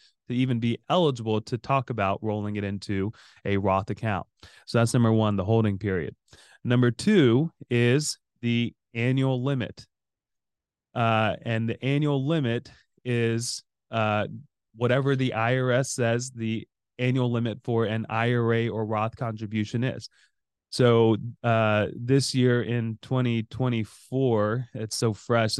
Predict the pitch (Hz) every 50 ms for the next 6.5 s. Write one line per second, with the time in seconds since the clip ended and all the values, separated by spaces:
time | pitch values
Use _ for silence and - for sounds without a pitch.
0 | - 110 120 123 120 117 - - 139 127 120 113 - 139 123 113 113 107 135 143
1 | 147 131 127 127 - - 131 - - 131 120 - 123 113 113 110 113 120 117 117
2 | 113 110 - 120 123 151 147 - 139 120 120 123 123 120 117 123 113 127 127 -
3 | 127 113 110 113 104 - 127 117 113 107 104 - - 120 - - 117 104 - 107
4 | 104 101 104 110 107 104 104 101 101 101 - - 110 104 104 - 113 101 101 95
5 | - 101 104 104 101 98 98 - - - _ _ _ _ _ _ _ - 104 107
6 | 101 104 101 107 110 107 98 92 95 95